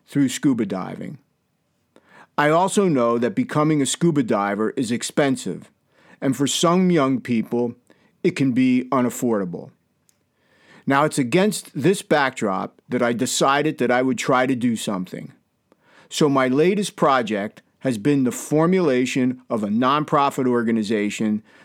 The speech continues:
that I'm calling Scuba Educational Alliance of Connecticut, or S E A C T. Now, I've formed this company here in Connecticut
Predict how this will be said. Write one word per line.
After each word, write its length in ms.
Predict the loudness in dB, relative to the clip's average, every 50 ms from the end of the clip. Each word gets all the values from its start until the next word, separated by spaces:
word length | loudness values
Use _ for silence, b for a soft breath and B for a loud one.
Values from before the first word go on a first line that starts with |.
| b
that 140 | -2 0 2
I'm 240 | 2 2 2 2 0
calling 580 | 0 2 2 2 2 2 2 0 0 -2 -4 -6 b b b b b -10
Scuba 640 | -6 -2 2 2 2 4 4 2 0 0 0 0
Educational 840 | 0 0 0 -2 -2 0 0 0 0 0 0 0 0 0 0 0 0 -2
Alliance 540 | -2 0 0 0 2 2 0 0 -2 -2
of 160 | -4 -6 -4 -4
Connecticut, 640 | -2 -2 0 0 -2 -2 -4 -6 -8 -10 -10 -12 _ _ _ _ _ _ _ _ _ _ _ _ 0
or 420 | 2 4 4 4 2 0 -2 -4 _ _ _ -2
S 220 | -2 -2 0 0
E 160 | 2 2 4
A 260 | 4 2 2 0 0 -2
C 240 | -2 -2 -2 -2
T. 340 | -2 -2 -4 -6 -6 -6 -12 -18 _ _ _ _ _ _ _ _ _ _ _ _ _ _ _ _ _ _ _ _ _ _ _ _ _ _ _ _ _ b b b b b b b
Now, 160 | 2 2 4
I've 200 | 4 2 0 -2
formed 380 | 0 0 2 2 2 2 2
this 160 | 0 -2 -2 -4
company 460 | -4 -2 -2 -2 0 0 0 0 0
here 180 | 2 2 2
in 140 | 2 0 0
Connecticut 680 | -2 -2 0 0 2 2 2 0 -2 -2 -4 -4 -6 -6